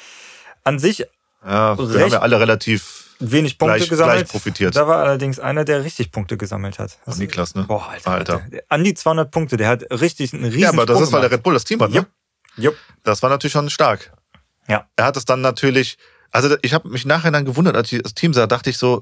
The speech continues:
Speaker 2: Red Bull das Team, prima, ne? Aber beide McLaren-Fahrer hätte ich nie gemacht. Geht aber ja gar nicht anders vom
Speaker 1: Du
Speaker 2: Ge-,
Speaker 1: musst
Speaker 2: vom
Speaker 1: das Geld
Speaker 2: Budget,
Speaker 1: haben,
Speaker 2: ne?
Speaker 1: ja.
Speaker 2: Aber ich hätte auch niemals geglaubt, dass das funktioniert.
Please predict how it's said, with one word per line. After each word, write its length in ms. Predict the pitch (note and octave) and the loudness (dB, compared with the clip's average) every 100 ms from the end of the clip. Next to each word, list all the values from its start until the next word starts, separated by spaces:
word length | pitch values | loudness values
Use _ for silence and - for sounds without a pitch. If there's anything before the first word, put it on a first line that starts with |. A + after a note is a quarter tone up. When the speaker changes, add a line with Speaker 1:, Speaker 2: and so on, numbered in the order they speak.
| - | -2
Speaker 2:
Red 200 | A#2 A#2 | -4 0
Bull 100 | B2 | 2
das 120 | G#2 | 2
Team, 200 | - C3+ | 0 -4
prima, 300 | - D3 G#2+ | 0 2 2
ne? 80 | F#2+ | 2
Aber 140 | G2 F#2 | 2 2
beide 280 | A#2 D3+ C#3 | 2 2 -2
McLaren-Fahrer 640 | - G2+ C3+ C#3 G#2 G#2 G2 | -4 0 2 2 0 0 0
hätte 120 | F2 | -4
ich 80 | F2+ | -4
nie 80 | F2+ | -2
gemacht. 280 | G2+ A#2+ - _ _ - | 2 0 -2 _ _ 0
Geht 120 | E3 | 2
aber 140 | C3+ | 4
ja 80 | G#2 | 4
gar 100 | G2+ | 2
nicht 160 | G2+ G2+ | -2 -2
anders 180 | G2 - | -4 -2
vom 100 | A2+ | 0
Speaker 1:
Du 60 | |
Speaker 2:
Ge-, 60 | A#2 | 2
Speaker 1:
musst 140 | B2+ | 2
Speaker 2:
vom 60 | B2+ | 0
Speaker 1:
das 60 | G#2+ | 2
Geld 140 | B2+ | 2
Speaker 2:
Budget, 200 | E3 C3 B2 | 2 2 0
Speaker 1:
haben, 140 | F#3+ | -2
Speaker 2:
ne? 80 | - | -6
Speaker 1:
ja. 120 | G#2 - - - _ _ - | -10 -10 -20 -20 _ _ 0
Speaker 2:
Aber 160 | A#2+ | 2
ich 100 | A#2 | 2
hätte 180 | D3 A#2+ | 2 2
auch 60 | A2+ | 2
niemals 320 | D#3 B2 - | 2 2 0
geglaubt, 640 | G2+ G#2 C#3 B2+ - - | -2 2 2 2 -4 -12
dass 140 | - - | -12 -8
das 160 | G2 | -6
funktioniert. 600 | G2 E2+ F#2 A#2 F2+ - | -6 -8 -4 -2 -2 -6